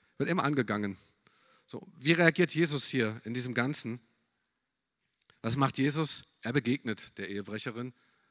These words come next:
Ihr wird vergeben, sie wird nicht gesteinigt. Der Steuereintreiber, mit dem man nicht zusammensitzen darf, sitzt er zusammen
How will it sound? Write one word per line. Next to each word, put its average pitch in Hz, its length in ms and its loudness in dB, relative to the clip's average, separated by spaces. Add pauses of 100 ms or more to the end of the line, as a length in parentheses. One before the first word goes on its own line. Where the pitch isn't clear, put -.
(480)
Ihr 131 120 6
wird 123 140 4
vergeben, 143 560 0 (320)
sie 101 220 -4
wird - 180 -4
nicht 117 580 0
gesteinigt. 82 680 -8 (1120)
Der 104 80 -4
Steuereintreiber, 160 960 4
mit 135 200 -6
dem 131 120 -2
man 127 100 -4
nicht 165 200 2
zusammensitzen 147 640 0
darf, 131 280 0
sitzt 143 220 -4
er 151 100 -6
zusammen 135 560 -6